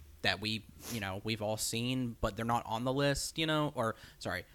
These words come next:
they're not highlighted because everybody's list is different, which is also kinda cool. Um, so what we're gonna do, you know, we're gonna go down the list, and, you know,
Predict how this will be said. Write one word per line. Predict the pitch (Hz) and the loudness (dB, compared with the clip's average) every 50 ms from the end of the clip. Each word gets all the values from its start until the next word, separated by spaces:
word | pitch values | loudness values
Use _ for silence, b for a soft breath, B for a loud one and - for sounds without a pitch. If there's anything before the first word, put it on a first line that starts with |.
| b b b | b b b
they're | 120 120 120 | 0 0 2
not | 120 120 120 - - | 4 4 2 0 0
highlighted | - 120 117 127 127 131 131 131 131 120 110 | 0 2 2 4 4 4 4 2 0 -2 -4
because | 110 101 113 104 101 95 | -6 -6 -6 -6 -6 -6
everybody's | 92 101 104 107 123 131 123 | -6 -4 0 2 4 4 6
list | 156 160 - | 4 4 4
is | 185 160 | 2 2
different, | 165 262 - - 117 92 82 - - | 2 2 2 2 0 -2 -2 -6 -12
which | - - 107 110 - | -8 -6 -4 -2 0
is | 127 127 - - - | 0 0 0 -2 -2
also | - 120 127 - 147 147 | 0 0 2 4 4 2
kinda | 147 - 147 147 156 | 4 4 4 4 6
cool. | - 214 233 214 139 113 110 B B B B B B B B | 6 8 8 10 8 8 4 B B B B B B B B
Um, | - 117 117 113 110 110 110 110 113 - - - - - - - - | 6 6 8 8 6 4 0 -4 -6 -8 -16 -20 -20 -20 -20 -16 -6
so | - - 143 135 131 127 127 | 2 6 8 10 10 10 8
what | 123 110 107 110 135 135 | 6 2 2 2 2 4
we're | 139 143 | 4 4
gonna | 135 131 | 2 4
do, | 131 151 160 160 160 156 156 127 127 92 | 6 6 6 8 6 6 4 2 0 0
you | 95 123 123 | 0 0 0
know, | 117 110 107 | 2 2 0
we're | 104 117 110 | 0 0 0
gonna | 123 120 | 0 2
go | 113 117 | 2 2
down | 110 143 147 170 180 | 4 6 6 6 4
the | 165 | 4
list, | 156 151 143 147 143 147 - - - b b b b b 139 b - | 4 6 6 6 4 4 0 -4 -6 b b b b b -16 b -4
and, | 123 117 113 113 113 113 | 0 0 2 2 0 0
you | 117 110 | 0 0
know, | 107 104 98 95 101 101 | 0 0 0 0 -2 -4